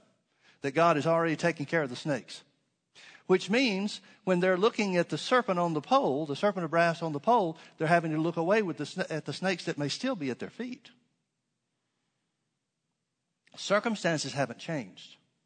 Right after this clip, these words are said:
When God instructs Moses to make the serpent of brass and to put it on the pole, and then instructs the people to look or see what the work of God is, or that type of Jesus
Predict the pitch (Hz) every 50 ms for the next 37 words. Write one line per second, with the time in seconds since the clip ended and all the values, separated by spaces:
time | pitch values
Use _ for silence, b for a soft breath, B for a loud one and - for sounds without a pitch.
0 | _ _ _ _ _ _ _ _ _ B B B B B B B B 147 135 123
1 | 160 180 208 226 202 175 - - 196 202 185 - - 196 202 190 151 151 143 -
2 | - 151 135 139 170 202 - - 196 - - 202 190 - 190 190 185 170 147 143
3 | 135 131 131 135 147 - - B B B B B 147 147 143 - - 226 240 226
4 | 214 208 196 180 151 170 160 156 151 156 156 160 156 175 202 214 220 202 - -
5 | 202 180 - - 170 - 202 202 165 170 - - 151 143 160 214 247 226 185 156
6 | - - 151 151 147 - - - - 277 269 247 208 156 147 156 170 B B B
7 | B B B 180 196 185 - - - 175 165 175 190 196 180 - 175 151 139 165
8 | 170 170 170 165 139 - 196 226 233 170 131 135 156 170 156 147 135 135 135 156
9 | 160 160 - - 170 175 175 156 135 120 151 190 196 175 131 127 143 151 - -